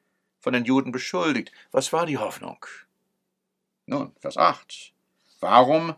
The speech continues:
wird das bei euch für unglaublich geachtet, dass Gott Tote auferweckt?" Aber hier spricht Paulus von der Auferweckung, der Auferstehung zu ewigem Leben.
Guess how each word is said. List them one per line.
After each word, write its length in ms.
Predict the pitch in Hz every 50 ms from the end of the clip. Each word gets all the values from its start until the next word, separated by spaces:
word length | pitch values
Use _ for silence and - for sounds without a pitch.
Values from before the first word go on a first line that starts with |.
| _ -
wird 240 | 123 123 131 127
das 240 | 127 131 - - -
bei 180 | - 104 104 104
euch 260 | 107 135 139 131 -
für 120 | - 131
unglaublich 580 | - 117 104 95 92 92 107 110 - - - -
geachtet, 540 | - - 104 107 107 - - 64 - - _ _ _ _ _ _
dass 260 | - - - - -
Gott 400 | - 98 104 110 - - - - _ _ _
Tote 580 | - - 104 98 92 - - - 98 95 95 - _ _ _ _ _ _ _ _ _ _ _ -
auferweckt?" 920 | - 110 110 - - 92 87 95 92 - - - - - - - - - _ _ _ _ _ _ _ _ _ _ _ _ _ _ _ _
Aber 140 | - - -
hier 140 | 101 110 110
spricht 320 | - - 113 107 - -
Paulus 340 | - 101 101 101 98 92 -
von 180 | - 98 95
der 220 | 95 - - - -
Auferweckung, 800 | 104 113 107 - 98 95 92 - 104 104 - - 113 110 104
der 180 | - - - -
Auferstehung 640 | 98 110 - 110 101 - - - 113 107 104 98
zu 140 | - - - -
ewigem 420 | 92 113 110 104 107 95 107 107
Leben. 480 | 107 117 139 165 175 156 151 120 -